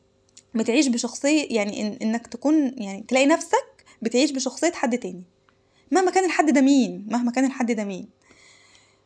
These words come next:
ف-، يا عزيزي المستمع، يا عزيزي المستمع، بص في المراية مرة تانية، ووعد نفسك كده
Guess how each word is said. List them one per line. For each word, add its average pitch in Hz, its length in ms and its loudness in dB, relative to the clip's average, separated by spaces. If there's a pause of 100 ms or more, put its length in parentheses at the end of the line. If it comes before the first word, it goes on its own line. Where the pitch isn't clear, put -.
ف-، - 140 -12 (920)
يا 269 100 2
عزيزي 302 260 2
المستمع، 247 480 0 (720)
يا 226 60 0
عزيزي 226 260 0
المستمع، 214 380 -6 (640)
بص 240 200 -4
في 262 80 -4
المراية 240 280 0
مرة 240 200 0
تانية، 240 360 0 (840)
ووعد 240 320 2
نفسك 240 420 -2
كده 285 280 -2